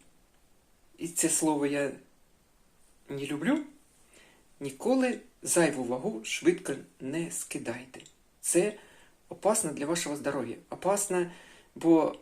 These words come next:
опустяться внутрішні органи. Це дуже важливо. І якщо буває таке, то люди навіть ругають себе, що почали худнути.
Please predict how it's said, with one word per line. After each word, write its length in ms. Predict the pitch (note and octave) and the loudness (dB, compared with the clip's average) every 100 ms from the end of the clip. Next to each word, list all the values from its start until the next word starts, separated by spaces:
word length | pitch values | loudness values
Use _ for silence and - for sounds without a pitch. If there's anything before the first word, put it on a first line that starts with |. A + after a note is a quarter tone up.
| - - | -18 -6
опустяться 1040 | D3 D3 G#3 G#3 - F3+ - F#3 F3+ F3 F3 _ _ - - _ _ _ _ _ _ _ _ | -6 -2 -4 -2 -2 0 2 4 4 4 -4 _ _ -20 -20 _ _ _ _ _ _ _ _
внутрішні 560 | D#3+ F3 F3 - D#3 D3 | -2 0 0 -2 -4 -6
органи. 400 | C3+ C3 B2 A#2+ - - _ _ _ _ _ _ | -4 -4 -10 -16 -20 -20 _ _ _ _ _ _
Це 160 | - C#3+ | -10 -10
дуже 480 | C3 F3 E3+ C#3 B2 - _ _ _ _ _ _ _ - | 2 4 4 0 -4 -8 _ _ _ _ _ _ _ -12
важливо. 480 | C3 - C3 A#2+ - - | -8 -8 -8 -8 -10 4
І 300 | F3 D#3+ - - - - - _ - | 8 8 4 -12 -20 -20 -20 _ -8
якщо 320 | D3+ E3+ - F3 | 0 2 6 4
буває 480 | D#3+ D#3+ A3 B3+ | 6 6 8 6
таке, 380 | - E3+ D#3 C#3+ - - _ - | 6 2 4 0 -2 -12 _ -2
то 160 | D#3+ | 0
люди 500 | D#3+ G3+ F3+ F#3+ F3 - - - _ _ | 2 -2 0 2 2 -2 -20 -20 _ _
навіть 640 | D#3+ G3+ G#3 F#3 - - - _ _ _ | 2 4 4 0 0 0 -8 _ _ _
ругають 920 | D#3+ E3+ G3 C4+ C4+ D#3+ - - - - _ _ _ | -4 0 2 6 6 6 2 -8 -10 -16 _ _ _
себе, 440 | - E3 D#3+ B3+ | 0 2 6 4
що 220 | B3+ F#3 | 6 4
почали 640 | E3+ E3 - E3+ F#3+ B3+ B3 - - - _ | 2 0 4 4 4 2 -2 -10 -20 -20 _
худнути. 760 | - - F3+ C#3 C#3 C3+ - | -16 2 2 2 -4 -8 -8